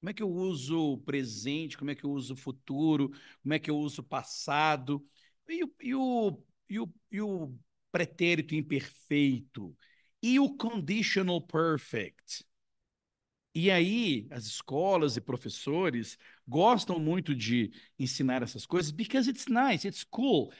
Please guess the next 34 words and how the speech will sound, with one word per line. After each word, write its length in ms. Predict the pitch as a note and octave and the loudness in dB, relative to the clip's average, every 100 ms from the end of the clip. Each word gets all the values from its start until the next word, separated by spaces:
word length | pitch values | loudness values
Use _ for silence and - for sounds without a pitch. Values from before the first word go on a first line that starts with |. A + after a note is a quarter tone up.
| - - | -4 4
I 140 | D4 | 6
like 440 | C#4+ G#3+ C4+ - - | 8 8 6 4 -2
teaching 480 | F#3 F3 - C3+ G#2+ | 2 4 2 0 -2
it. 140 | - | -2
Eu 80 | D3+ | -2
gosto 600 | C3+ G3 G#3+ C4 - D3+ | 6 6 8 6 6 -6
de 100 | - | 2
falar 240 | D#3 C3+ | 4 4
sobre 240 | C3 C3 B2 | 4 0 2
o 80 | |
assunto 420 | B2 - A#2+ F#2+ - _ _ - | 2 0 -6 -6 -14 _ _ -4
dos 140 | C#3 B2+ | -2 0
tempos 300 | B2+ A2 A2 | 0 0 0
verbais. 640 | A#2 G#2 G2 F#2+ - - - | 0 -2 -6 -10 -10 -4 0
A 80 | |
questão 600 | G#3 A#3+ - - B3 C4 | 2 0 -4 0 0 4
é 280 | G3 A3 A2 - - - | 4 4 2 -6 -20 -6
que 80 | E3 | 0
não 200 | G3 B3+ | 2 4
adianta 720 | A#3+ B2 D#3+ C4 G#3+ D3 C3+ _ _ - | 2 2 2 2 2 -2 -4 _ _ -2
eu 140 | F3+ - - | -2 -2 -10
te 160 | - | -6
entregar 680 | G3+ - F3+ C3+ D3+ G#3 B3 - | -6 -2 0 2 2 2 2 -2
a 100 | E3 | -4
regra 640 | C3+ C#3+ D3+ B2 B2 A#2 - | 0 2 0 0 -2 -4 -8
aqui 420 | A#2+ - A#2+ C3 - _ - | -14 -10 -10 -10 -12 _ -8
que 140 | E3+ | -6
você 400 | D#3 C#3 - A#2+ | -4 -4 -2 -2
não 720 | A#2 C3 C#3+ D3 C#3+ D3+ G#3+ - _ _ _ - | -2 0 4 6 6 4 -2 -10 _ _ _ -16
vai 640 | A2+ G#2+ C#3 B2+ B2+ A#2+ - _ _ _ | -10 2 6 6 4 2 -10 _ _ _
usar. 500 | D#3 C#3+ A#2+ G2+ - - _ _ _ _ _ _ _ _ _ _ _ _ - | -4 -4 -2 -4 -4 -16 _ _ _ _ _ _ _ _ _ _ _ _ -14
OK? 440 | - D#3 G#3 A3 | 2 4 4 2
Você 160 | - F3+ | -4 -2
não 600 | F3+ D#3 D3 C#3+ E3+ A#3 | 2 2 4 4 2 -4